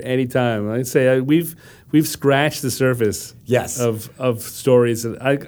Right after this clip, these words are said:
Speaker 1: I didn't even think we, any of the stories I expected to tell, did I tell today.
Speaker 2: There's a lot.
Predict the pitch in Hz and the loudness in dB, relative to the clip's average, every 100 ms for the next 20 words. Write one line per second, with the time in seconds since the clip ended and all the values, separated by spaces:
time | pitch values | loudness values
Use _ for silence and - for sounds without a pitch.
0 | - - - 147 226 180 147 131 147 131 | -16 -20 -4 0 2 4 2 0 -2 -2
1 | - - - - 131 135 - - 147 160 | -8 -20 -20 -6 0 0 -2 -2 4 4
2 | 143 - 151 131 127 - - 143 123 120 | 2 4 4 4 2 -2 0 0 2 -6
3 | 107 - 101 85 - - - 123 107 101 | -6 -6 -6 -6 -12 -20 -6 -2 -2 -4
4 | 101 87 90 87 92 - - 117 117 113 | -6 -8 -10 -12 -14 -20 -16 -6 -2 2
5 | 113 95 - | 0 0 -10